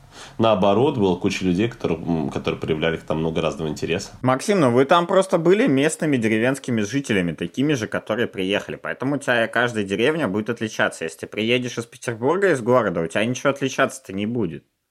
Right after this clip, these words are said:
Speaker 1: Смотри, мы жили в трёх деревнях. А в общем и целом, наверное, за это весну, лето, осень мы посетили не меньше трёх десятков разных деревень.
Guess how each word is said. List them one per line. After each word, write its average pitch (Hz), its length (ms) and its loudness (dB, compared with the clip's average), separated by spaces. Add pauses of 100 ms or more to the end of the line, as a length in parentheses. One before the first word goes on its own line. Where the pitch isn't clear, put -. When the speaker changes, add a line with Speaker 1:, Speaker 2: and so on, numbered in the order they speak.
(220)
Speaker 1:
Смотри, 110 380 0
мы 101 100 4
жили 107 220 2
в 104 60 -4
трёх 95 280 2
деревнях. 90 500 -2 (640)
А 85 380 2
в 90 80 0
общем 101 320 0
и 87 60 0
целом, 110 340 2
наверное, 90 540 2
за 82 800 2
это 76 1000 0
весну, 95 460 2
лето, 90 400 0
осень 98 420 0 (240)
мы 95 260 4
посетили 92 600 -2
не 82 140 0
меньше 87 320 0
трёх 90 280 0
десятков 87 580 -4
разных - 400 -6
деревень. 82 520 -2